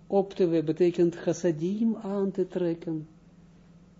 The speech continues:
En dan wordt de mens genezen. Wie heeft deze man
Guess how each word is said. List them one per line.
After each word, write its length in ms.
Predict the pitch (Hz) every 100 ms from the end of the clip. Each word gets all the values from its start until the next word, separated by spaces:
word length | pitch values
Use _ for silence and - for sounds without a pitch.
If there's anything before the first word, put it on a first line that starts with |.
| - - - - - - - -
En 200 | - 175
dan 180 | 226 185
wordt 200 | 151 135
de 80 |
mens 300 | 131 143 147
genezen. 680 | - 160 180 185 190 165 175 - -
Wie 300 | 165 269 202
heeft 420 | 196 165 - - - -
deze 640 | - 156 160 139 151 143 135 - - - - -
man 380 | 151 151 135